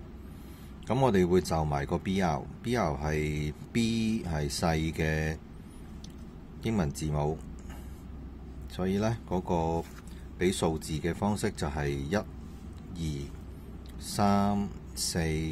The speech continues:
五、六啦。咁如果兩個呢，咁當然我哋要畀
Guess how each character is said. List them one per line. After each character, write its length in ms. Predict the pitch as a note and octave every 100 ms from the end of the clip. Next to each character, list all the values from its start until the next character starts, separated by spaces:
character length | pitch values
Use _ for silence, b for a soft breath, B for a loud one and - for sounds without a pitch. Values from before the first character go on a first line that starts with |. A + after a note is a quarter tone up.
| D#2+ - - - -
五、 40 | E2 D2 C#2+ D2+ D#2 - - - - E2
六 180 | D#2 D2
啦。 220 | D#2+ D2+ - - - - - - - - - B B B B B B B -
咁 180 | F#3
如 140 | C3+ C#3+
果 180 | C#3+ F2
兩 180 | F#2+ A2
個 200 | A2 A#2+
呢， 160 | C3
咁 160 | A#2 G#2+
當 180 | A#2 A2+
然 100 | G#2
我 80 | F#2
哋 160 | E2 E2
要 120 | E2+
畀 460 | - D2+ E2 F#2+